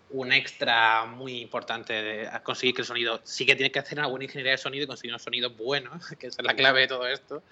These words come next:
más que trabajarte mucho en la espacialización. Eso es, al final es prácticamente cosa del plugin, tanto de Unity o como alguno de Oculus o como alguno que también bastante bueno.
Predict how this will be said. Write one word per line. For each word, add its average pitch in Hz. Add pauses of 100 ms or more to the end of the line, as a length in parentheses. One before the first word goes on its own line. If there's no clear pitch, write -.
(500)
más 123
que 120
trabajarte 135
mucho 135
en -
la -
espacialización. 101
Eso 113
es, 117
al 127
final 123
es 117
prácticamente 117
cosa 110
del 107
plugin, 117
tanto 113
de 101 (360)
Unity 143
o 135
como 101
alguno 107
de 104
Oculus 147
o 113
como 104
alguno 110
que 110
también 107 (600)
bastante -
bueno. 120